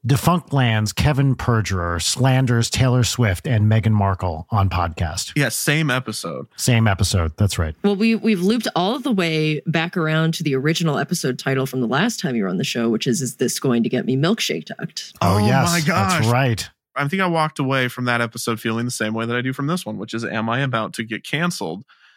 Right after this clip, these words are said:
Speaker 2: And I don't think the answer is yes. And I think, in fact, that means something differently than it did two years ago. It is interesting. The, every appearance I have on this podcast, you know, I think, uh, Brian, at the beginning of this, you said, what did, word did you say?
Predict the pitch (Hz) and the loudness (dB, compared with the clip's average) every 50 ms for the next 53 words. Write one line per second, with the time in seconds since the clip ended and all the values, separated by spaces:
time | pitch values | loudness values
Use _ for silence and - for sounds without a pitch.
0 | _ _ _ _ _ _ _ - - - - - - - 571 370 139 - 165 165 | _ _ _ _ _ _ _ -8 -4 -4 -4 -4 -2 -2 0 0 2 2 2 2
1 | 151 170 180 165 - 180 160 147 156 143 139 135 131 - 127 123 135 131 127 - | 2 0 0 0 0 -2 -2 0 0 0 -2 -2 -2 -2 -2 0 0 0 0 0
2 | 135 135 131 - 190 190 180 147 104 143 139 135 - 175 165 160 147 - 139 143 | 0 -2 0 0 -2 -2 -2 0 0 0 0 0 2 0 0 0 0 -2 -2 0
3 | 156 170 - 95 131 127 131 131 147 165 180 170 151 - - 143 139 - 127 117 | 0 0 -2 -2 -4 -2 -2 0 0 0 0 -2 -2 -2 -2 -2 -2 -2 -4 -4
4 | 113 113 151 151 - 151 127 113 110 110 110 110 110 110 113 107 - - 117 110 | -2 -2 -2 -2 -2 -4 -2 -2 -2 -2 -2 -4 -4 -4 -6 -6 -4 -2 -2 -2
5 | 110 127 127 127 131 120 110 101 92 95 92 - - - - - - - - 139 | 0 -2 -2 -2 -4 -4 -4 -2 -4 -4 -6 -8 -12 -20 -20 -20 -10 -6 -2 0
6 | 143 180 196 165 160 185 196 - 147 - - 117 113 117 120 120 123 120 117 117 | 0 0 0 0 0 0 0 -2 -2 -2 -2 -2 -2 -2 -2 0 0 0 0 -2
7 | 95 - - 139 143 165 165 147 - - 151 156 151 - 135 127 127 127 123 120 | -2 -4 -4 -2 0 0 0 0 0 0 0 0 0 0 0 0 0 0 -2 -4
8 | 117 - - 135 139 143 143 - - 107 104 104 104 - - - - - - - | -4 -4 -2 0 0 0 -2 -2 -2 -2 -2 -2 -4 -6 -8 -12 -16 -20 -20 -20
9 | - - - 120 113 107 104 104 110 110 - 131 113 110 - - - _ _ _ | -18 -8 -4 0 0 2 2 2 0 0 0 -2 -2 -2 -4 -8 -16 _ _ _
10 | - - - - - - - 123 120 117 117 113 110 107 113 113 117 127 139 143 | -18 -18 -18 -18 -20 -8 -2 0 0 2 2 0 -2 -4 -4 -2 -2 0 0 0
11 | 123 113 110 - - - 120 117 113 - - - 113 110 107 104 - 117 120 120 | 0 -2 -2 -4 -6 -6 -4 -4 -4 -2 -2 -2 -2 -2 -4 -6 -6 -4 -2 -2
12 | 135 107 123 120 120 117 113 104 101 104 107 - - 113 104 98 87 76 55 53 | -2 -2 -2 -2 -2 -2 -2 -4 -6 -8 -8 -6 -6 -4 -4 -4 -4 -6 -8 -10